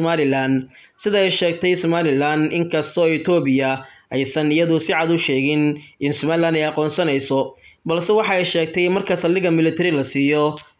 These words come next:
ciidankeeda badda ay degaan halkaasi, kadib ay ka fiirsan doonto ictiraaf iyo aqoonsi la siiyo Somaliland, taasoo muujinaysa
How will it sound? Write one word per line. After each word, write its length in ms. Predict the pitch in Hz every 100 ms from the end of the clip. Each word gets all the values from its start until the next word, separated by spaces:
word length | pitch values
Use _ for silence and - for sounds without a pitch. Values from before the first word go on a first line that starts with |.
| -
ciidankeeda 560 | 143 151 151 147 151 151
badda 320 | 156 160 160
ay 120 | 156 143
degaan 240 | 156 170
halkaasi, 800 | 175 170 147 131 - 147 147 147 - _
kadib 280 | - 208 196
ay 80 | 180
ka 100 | 214
fiirsan 400 | - 190 196 185
doonto 560 | 143 131 127 135 120 - _
ictiraaf 560 | - 117 120 143 151 147
iyo 200 | 160 165
aqoonsi 360 | 147 151 175 165
la 80 | 143
siiyo 300 | 135 139 151
Somaliland, 800 | 147 151 165 160 139 135 135 131 - _ -
taasoo 560 | 139 139 147 147 160
muujinaysa 840 | 151 151 143 165 135 131 156 147 147